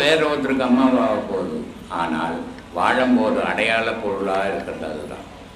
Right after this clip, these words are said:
அந்த அடையாள பொருளை அன்போடு அரவணைச்சு போங்க. எல்லாத்தையும் பண்ணுங்க, கடவுளை தேடுங்க. கடவுளை தேடாத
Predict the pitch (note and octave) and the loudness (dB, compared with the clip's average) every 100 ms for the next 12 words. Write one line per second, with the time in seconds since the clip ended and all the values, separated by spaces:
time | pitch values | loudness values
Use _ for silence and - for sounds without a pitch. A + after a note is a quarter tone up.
0 | - - - - - - - A2+ B2 A#2 | -20 -20 -20 -20 -20 -18 -4 2 6 6
1 | B2 F3+ G3 G3 F3+ C3+ B2+ A#2+ C#3+ A2+ | 6 4 4 2 2 4 2 4 4 4
2 | A#2 C3 C3+ C#3 A2+ G2+ A#2+ A#2 G#2+ G#2 | 4 4 4 4 2 4 4 4 2 -2
3 | G2 - - E2 D#2 E2+ F#2 A2 A#2 B2 | -4 -2 -2 0 -2 -4 -6 -4 -2 0
4 | C3+ D3 D3 C#3+ C3 A2 A2 A2+ A#2 G2+ | 2 2 2 0 2 2 2 2 0 0
5 | - F2+ - - - - - - - - | -4 -2 -4 -6 -8 -10 -10 -12 -14 -16
6 | - - - - - - A#2+ C#3 E3 D#3+ | -18 -20 -20 -20 -14 -2 2 4 6 4
7 | D#3+ C#3 C3 B2+ A#2+ | 4 4 4 4 4